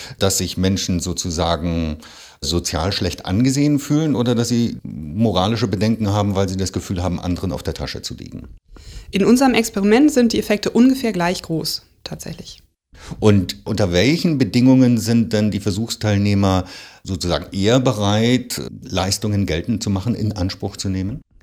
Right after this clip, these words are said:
Speaker 2: Ähm, den Teilnehmern ist es, äh, vor allem wichtig, dass, äh, man nichts über sie lernen kann, wenn sie den Transfer abrufen. Also, ähm, fast jeder möchte den Transfer haben, wenn es einfach nicht beobachtbar ist.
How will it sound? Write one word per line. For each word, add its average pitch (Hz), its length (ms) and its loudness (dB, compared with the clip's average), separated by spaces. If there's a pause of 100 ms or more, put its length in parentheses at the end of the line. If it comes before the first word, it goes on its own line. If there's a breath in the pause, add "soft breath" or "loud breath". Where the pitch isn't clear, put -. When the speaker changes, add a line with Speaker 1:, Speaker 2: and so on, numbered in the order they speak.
(340 soft breath)
Speaker 2:
Ähm, 196 160 2
den 202 160 4
Teilnehmern 214 460 4
ist 208 120 -2
es, - 180 -6
äh, 196 180 6
vor 185 160 0
allem 190 200 4
wichtig, 226 380 -2
dass, 196 280 -2
äh, 185 180 2
man 175 280 2
nichts 220 280 0
über 190 240 2
sie 185 100 -2
lernen 170 300 0
kann, 156 300 -6
wenn 151 120 -4
sie 151 140 -8
den 151 160 -4
Transfer 151 440 -6
abrufen. 147 560 -8
Also, 160 300 -2
ähm, 156 480 0 (100)
fast 190 360 -2
jeder 214 220 2
möchte 196 260 0
den 190 120 0
Transfer 180 540 -2
haben, 175 380 0 (420 loud breath)
wenn 165 140 2
es 175 120 -2
einfach 160 240 -4
nicht 170 200 -4
beobachtbar 135 540 -6
ist. - 200 -12